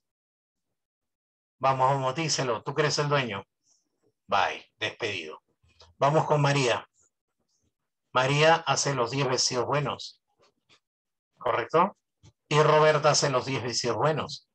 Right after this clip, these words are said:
Entonces, ¿contratarás a María y a Roberta, sí o no? Sí. Contrato a María y a Roberta. Pero Roberta, ¿qué es? Como lo hace en doce minutos,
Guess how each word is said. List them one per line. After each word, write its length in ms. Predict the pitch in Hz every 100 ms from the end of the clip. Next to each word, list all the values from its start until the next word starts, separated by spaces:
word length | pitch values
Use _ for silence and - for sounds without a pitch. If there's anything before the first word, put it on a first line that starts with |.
| _ - - _
Entonces, 640 | 147 143 160 147 123 - -
¿contratarás 680 | 131 131 143 131 143 147
a 40 | 151
María 240 | 143 143
y 40 | 147
a 100 | 139
Roberta, 480 | 139 160 285 147
sí 140 | 139 123
o 60 |
no? 200 | - - - _ _ _ _ _ 147 143
Sí. 440 | - - 113 104 - _ _ _ - - _ - - -
Contrato 500 | - 117 113 - 123
a 20 |
María 220 | 110 110
y 40 |
a 80 | 107
Roberta. 440 | 101 113 131 - -
Pero 200 | 160 156
Roberta, 540 | 143 147 170 175 165 160
¿qué 100 | 139
es? 320 | - - _ _ _
Como 240 | - 120 127
lo 100 | 143
hace 240 | 160 -
en 80 | 147
doce 280 | 156 151 160
minutos, 600 | 170 170 170 180 180